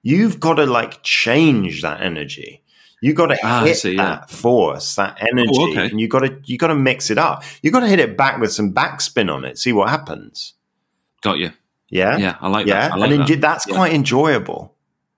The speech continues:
Speaker 2: It is. It is enjoyable.
Speaker 1: Yeah.
Speaker 2: So I, that's how I've gotta see it. It's an enjoyable thing to do.
Speaker 1: Yeah, exactly. Find the, find the other door.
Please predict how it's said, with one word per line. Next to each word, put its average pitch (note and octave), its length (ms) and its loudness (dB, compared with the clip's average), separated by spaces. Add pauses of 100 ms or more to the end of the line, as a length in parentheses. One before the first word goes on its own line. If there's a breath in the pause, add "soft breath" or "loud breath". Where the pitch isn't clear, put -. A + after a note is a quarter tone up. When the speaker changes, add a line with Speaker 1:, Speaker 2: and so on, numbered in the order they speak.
(140)
Speaker 2:
It G#2 160 0
is. - 260 -2 (480)
It F2+ 140 -4
is A2 180 0
enjoyable. G#2+ 580 0
Speaker 1:
Yeah. G#2+ 360 0
Speaker 2:
So A2+ 120 -2
I, A#2 120 0
that's C3+ 240 -2
how D#3 100 2
I've C#3 80 -4
gotta C3+ 140 0
see D3 220 0
it. G2 200 -4
It's - 140 -10
an A2 100 0
enjoyable G#2+ 540 0
thing G#2 240 -4
to - 120 -8
do. A2+ 200 2
Speaker 1:
Yeah, A2 100 4
exactly. C3 320 0
Find E3 540 0
the, C#3+ 200 0
find D3 460 2
the D3 80 4
other C#3 200 2
door. C3+ 340 2